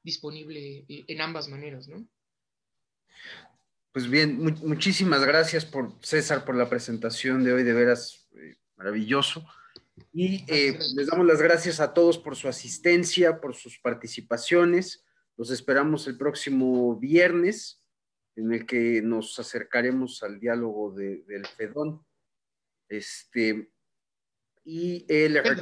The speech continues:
Speaker 2: recordamos, ¿perdón?
Speaker 1: Pedro, ¿no?
Speaker 2: Pe-, perdón, Pedro.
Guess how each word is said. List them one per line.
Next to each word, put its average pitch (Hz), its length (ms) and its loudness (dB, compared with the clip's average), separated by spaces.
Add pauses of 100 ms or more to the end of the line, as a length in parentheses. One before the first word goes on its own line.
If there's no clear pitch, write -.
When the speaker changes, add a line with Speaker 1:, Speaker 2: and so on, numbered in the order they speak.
(120)
Speaker 2:
recordamos, 180 640 -12 (240)
¿perdón? 143 640 0 (200)
Speaker 1:
Pedro, 180 300 -4
¿no? 156 340 -14 (300)
Speaker 2:
Pe-, 156 200 4
perdón, 143 380 0
Pedro. 147 400 2